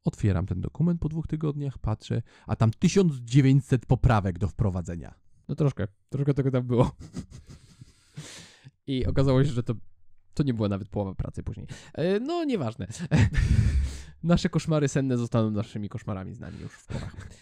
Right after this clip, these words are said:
Speaker 2: W każdym razie tak, to wymagało dużo szlifowania, żeby ta teoria była zrozumiała dla też kogoś, kto, no, nie ma wglądu do konkretnego czyjegoś prywatnego sposobu myślenia, a dobrze wiemy, że takie coś jest niewykonalne.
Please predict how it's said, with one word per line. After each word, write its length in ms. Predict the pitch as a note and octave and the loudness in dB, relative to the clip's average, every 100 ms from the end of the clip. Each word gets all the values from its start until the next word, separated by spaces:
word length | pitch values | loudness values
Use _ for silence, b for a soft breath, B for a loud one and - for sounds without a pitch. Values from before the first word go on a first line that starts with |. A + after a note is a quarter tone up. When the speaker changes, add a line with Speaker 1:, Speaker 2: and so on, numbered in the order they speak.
| B B B B _ _ | B B B B _ _
Speaker 2:
W 60 | |
każdym 280 | - C3+ D3 | -8 -6 -4
razie 200 | C#3+ C#3+ | -4 -4
tak, 220 | - E2 - | -6 -10 -4
to 140 | C3 | -2
wymagało 720 | C3 B2 A#2+ A#2 A2+ A2 A2 | -2 -2 -2 0 2 2 2
dużo 360 | A#2 B2 G#2+ G2+ | 2 0 0 -2
szlifowania, 640 | - - A2+ G#2+ A#2 D3+ G3+ _ _ _ - | -4 -8 -4 -2 0 -2 -4 _ _ _ -10
żeby 220 | B2 A2 | -8 -6
ta 140 | A#2 | -6
teoria 360 | A2 - A#2+ A2 | -6 -2 0 0
była 180 | G#2+ G#2 | 0 0
zrozumiała 460 | A2 A2 G#2+ G2 | -2 -2 -2 -4
dla 500 | G2 G2 G2 G2+ G2+ F2+ | -4 -6 -6 -6 -8 -8
też 380 | - G2+ - - | -8 -8 -10 -14
kogoś, 340 | - A2 G2 - | -8 -4 -4 -4
kto, 560 | - G#2 G2+ F#2+ F#2+ - | -6 -4 -2 -2 -4 -8
no, 300 | F2 D#2 F2 | -10 -8 -6
nie 160 | G#2+ A2 | -4 -4
ma 120 | G2+ | -4
wglądu 360 | G#2+ G2 G2 | -2 -4 -4
do 120 | G2 G2 | -6 -8
konkretnego 520 | G#2+ A2+ - G2+ G#2 | -10 -12 -10 -8 -8
czyjegoś 360 | - G2 F#2+ | -8 -8 -6
prywatnego 460 | - G#2 G#2 G#2 G#2 | -4 -4 -4 -6 -8
sposobu 320 | - - G2+ | -10 -12 -10
myślenia, 440 | G#2+ - E3 D3 G2 | -8 -6 -4 -4 -4
a 260 | G#2+ G#2 | -8 -8
dobrze 240 | G#2+ G#2 G#2 | -8 -8 -8
wiemy, 180 | G2 | -8
że 80 | G2 | -10
takie 180 | G#2 G#2+ | -10 -12
coś 220 | - - | -14 -14
jest 140 | A2+ G#2+ | -12 -8
niewykonalne. 560 | G#2 G#2 G#2 G#2+ D3+ | -8 -6 -6 -4 -6